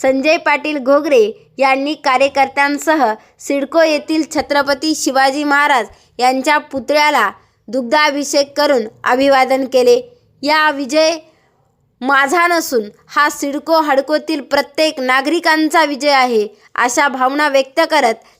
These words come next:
त्यांनी मतदारांचे मनापासून आभार मानले. परिसरातील जनतेने दिलेल्या या कौलु-, कौतुकामुळे आणि कौलामुळे विकास कामांना मोठी गती मिळेल असा विश्वासही यावेळी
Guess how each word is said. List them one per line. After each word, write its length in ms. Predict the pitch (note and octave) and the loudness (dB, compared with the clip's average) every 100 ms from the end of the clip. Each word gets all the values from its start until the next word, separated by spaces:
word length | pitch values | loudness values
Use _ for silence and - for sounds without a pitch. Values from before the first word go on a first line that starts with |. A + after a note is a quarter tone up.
| - | -2
त्यांनी 260 | C4 C#4+ | 0 0
मतदारांचे 800 | D4 C4 C#4 C4 B3+ C4 C4 D4 | -2 0 2 2 2 0 0 -2
मनापासून 600 | C#4 B3 B3 B3+ B3+ C#4 | -2 0 0 0 -2 -2
आभार 320 | B3 A#3 A#3+ | -2 0 0
मानले. 340 | B3+ A#3+ A#3 A3+ - _ _ - | 0 -2 -2 -4 -6 _ _ -4
परिसरातील 760 | C#4 D#4 D4+ D4 C#4+ C#4+ D#4 D#4 - _ - A3+ | -2 0 0 0 0 -2 -6 -6 -12 _ -8 -2
जनतेने 680 | C4 C#4 C#4 D#4 B3+ G#3 - _ _ - | -2 -2 -2 0 0 -4 -8 _ _ -10
दिलेल्या 440 | B3 C4+ D4 D4 | -2 0 2 2
या 180 | D4 D4 | 2 0
कौलु-, 480 | D4 C#4 C#4 C4 C#4 - _ _ - | 0 0 0 -4 -8 -14 _ _ 0
कौतुकामुळे 880 | C#4 C#4 F4 F4 E4+ E4 C4 G3+ - _ | 0 2 -2 0 0 2 2 0 -4 _
आणि 240 | A#3+ C#4 F4 | -2 0 0
कौलामुळे 920 | E4+ D4+ D4+ D4 C#4 A#3+ G#3 - _ G#3+ | 0 0 2 0 2 0 0 -6 _ -10
विकास 440 | A#3+ C4 D#4+ D#4 | -6 0 0 -2
कामांना 500 | D4 B3+ C#4 C#4+ D4 | -2 0 0 0 0
मोठी 360 | C4+ C4 C4 C#4+ | 0 -2 -2 0
गती 340 | B3+ B3 D4+ | 0 0 -2
मिळेल 320 | C4+ A3+ G#3+ G#3+ _ - | 0 0 0 -6 _ -4
असा 220 | A#3 C4+ B3+ | -2 0 0
विश्वासही 720 | B3 - D#4+ E4+ D#4+ A3+ G3+ _ _ | -2 -2 -2 0 0 -4 -6 _ _
यावेळी 720 | A#3+ C4 C4 C4+ D#4 D#4+ - | -2 0 0 -2 -2 -8 -14